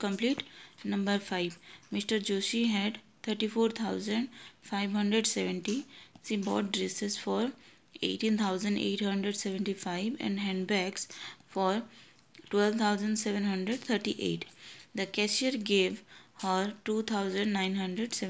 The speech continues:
fifty-seven in change। Use estimation to check if Mister Joshi received the correct amount of change by rounding off to the nearest thousand। मिस्टर जो-,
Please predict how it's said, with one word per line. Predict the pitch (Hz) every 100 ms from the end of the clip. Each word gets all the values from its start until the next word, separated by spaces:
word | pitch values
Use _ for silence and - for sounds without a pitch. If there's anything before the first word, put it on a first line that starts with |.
| 180 175
fifty-seven | 196 190 190 - 185 170 175 247 - - _ - - - -
in | 226 240
change। | 240 175 170 175 - - - -
Use | 214 233 - 196
estimation | - 214 208 185 - 185 202
to | 208 - 214
check | 220 - -
if | 185 -
Mister | 190 185 - 185 170
Joshi | 175 - 214 277 - - - - 180
received | 185 - 208 208 - - - -
the | 185 175
correct | 190 196 226 226
amount | 190 180 175 196
of | - -
change | 180 175 175 - - - -
by | 190 185 185
rounding | 185 185 214 214 202
off | 226 - -
to | 180
the | 185 175
nearest | 175 185 302 - - - - - 190
thousand। | 185 165 170 170 170 - - - _ _ _ - - _ _ _ - - - _ _ - - _ - - - - - - - - -
मिस्टर | 202 - 214
जो-, | 180